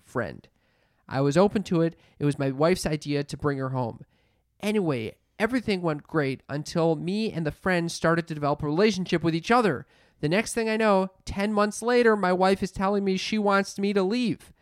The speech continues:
So now I'm in the middle of a separation, and my wife is staying with her friend and taking my kids. I doubt you can help me,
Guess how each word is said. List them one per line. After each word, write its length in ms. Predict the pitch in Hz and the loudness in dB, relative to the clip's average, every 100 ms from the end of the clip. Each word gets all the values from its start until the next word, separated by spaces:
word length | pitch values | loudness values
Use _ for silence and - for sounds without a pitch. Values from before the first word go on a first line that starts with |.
| - | -6
So 160 | 185 | -2
now 240 | 175 175 247 | 0 2 2
I'm 80 | |
in 60 | 269 | 2
the 80 | 240 | 2
middle 180 | 208 202 | 2 2
of 60 | |
a 40 | 185 | 0
separation, 760 | - 180 175 185 196 180 156 | -2 0 2 2 0 -2 -4
and 120 | - 143 | -4 -4
my 100 | 143 | -4
wife 420 | 151 196 254 - | 0 2 2 0
is 100 | 185 | -8
staying 360 | - 190 190 | -4 -2 0
with 160 | 190 185 | 0 0
her 200 | - 330 | 2 2
friend 440 | - 208 165 185 - _ _ - | 0 -2 0 -2 -8 _ _ -4
and 160 | 240 | -4
taking 340 | - 262 262 269 | 0 -2 -2 -2
my 140 | 262 | 0
kids. 560 | 277 330 392 196 - - _ _ _ _ _ - | 0 -2 -2 -4 -8 -14 _ _ _ _ _ -2
I 120 | 208 | 0
doubt 320 | 220 233 285 | 6 6 6
you 140 | 254 240 | 4 2
can 160 | 196 | 2
help 220 | 214 226 | 4 2
me, 240 | 185 160 | 2 -2